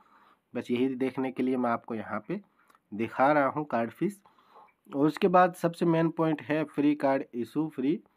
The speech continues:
फर्स्ट कार्ड है, पहला कार्ड आपको फ्री मिलेगा। वैसे भी डिजिटल कार्ड कहाँ ख़राब होता है। यहाँ पे मेन पॉइंट है इसका कैशबैक। यहाँ पे देख सकते हैं इंस्टेंट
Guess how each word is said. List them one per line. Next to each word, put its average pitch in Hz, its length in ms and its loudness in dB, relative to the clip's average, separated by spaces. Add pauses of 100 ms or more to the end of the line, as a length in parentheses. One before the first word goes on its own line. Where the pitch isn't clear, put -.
(320)
फर्स्ट 151 300 -2
कार्ड 113 260 0
है, 113 60 -4
पहला 131 280 0
कार्ड 127 200 0
आपको 117 220 -4
फ्री 120 260 -2
मिलेगा। 151 460 0 (460)
वैसे 131 280 -2
भी 143 100 4
डिजिटल 135 420 0
कार्ड 127 240 -2
कहाँ 123 320 -2
ख़राब 123 360 -2
होता 127 300 -4
है। 156 160 -10 (640)
यहाँ 143 380 2
पे 208 120 -2
मेन 175 260 4
पॉइंट 175 260 0
है 170 140 -2
इसका 170 240 -4
कैशबैक। 127 520 -6
यहाँ 143 200 0
पे 160 100 -6
देख 170 220 -4
सकते - 200 -10
हैं 139 180 -8
इंस्टेंट 160 400 -6